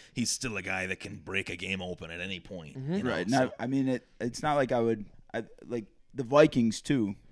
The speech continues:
Speaker 3: I haven't been too high on them all season because, you know, Kirk Cousins, he, he's just as <laughs> inconsistent as the Bills are
Speaker 1: Mm-hmm.
Speaker 3: on offense,
Speaker 2: Yeah.
Speaker 3: you know, and he
Speaker 1: He had a
Speaker 3: drives the
Speaker 1: real
Speaker 3: whole
Speaker 1: rough
Speaker 3: bus to them.
Speaker 1: start to the season, especially.
Speaker 3: Right, rough start
Speaker 1: Yeah.
Speaker 3: to the season. The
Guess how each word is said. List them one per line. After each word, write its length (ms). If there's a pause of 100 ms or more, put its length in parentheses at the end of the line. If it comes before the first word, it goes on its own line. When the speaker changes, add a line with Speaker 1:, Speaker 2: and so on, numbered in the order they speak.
(160)
Speaker 3:
I 140
haven't 160
been 180
too 180
high 220
on 140
them 360 (120)
all 180
season 440
because, 640 (400)
you 120
know, 180
Kirk 220
Cousins, 520 (200)
he, 380
he's 480 (260)
just 240
as 100
<laughs> 100 (140)
inconsistent 500
as 160
the 60
Bills 300
are 140 (260)
Speaker 1:
Mm-hmm. 160 (100)
Speaker 3:
on 120
offense, 360
Speaker 2:
Yeah. 160
Speaker 3:
you 60
know, 140
and 80
he 160
Speaker 1:
He 80
had 80
a 40
Speaker 3:
drives 100
the 80
Speaker 1:
real 80
Speaker 3:
whole 100
Speaker 1:
rough 160
Speaker 3:
bus 140
to 60
them. 100
Speaker 1:
start 180
to 100
the 80
season, 400
especially. 300 (120)
Speaker 3:
Right, 60
rough 200
start 240
Speaker 1:
Yeah. 60
Speaker 3:
to 80
the 100
season. 420 (240)
The 140